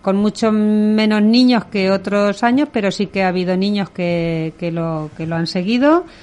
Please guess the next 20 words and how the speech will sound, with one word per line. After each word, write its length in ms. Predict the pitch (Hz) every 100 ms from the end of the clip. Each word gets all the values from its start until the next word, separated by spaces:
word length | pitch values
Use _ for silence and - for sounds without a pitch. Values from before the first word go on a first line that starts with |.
| - - -
Entonces, 400 | 196 185 214 226
este 260 | 226 - 240
día 240 | 240 240
veintiuno, 760 | 233 233 240 240 262 277 311 - -
eh, 600 | 214 202 202 196 190 -
acaba, 460 | 190 185 208 226 240
como 200 | 240 220
si 80 |
dijéramos, 380 | 202 220 226 254
el 100 | 247
programa. 500 | - 190 180 175 165
Tienen 280 | 175 185 190
que 80 | 202
haber 180 | 190 180
acabado 640 | 175 202 220 240 269 -
sus 220 | - 208
lecturas 600 | 190 185 - 220 226 247 220
del 400 | 196 180 170 165
Cuento 320 | 185 180 202
Contigo. 500 | 175 160 160 156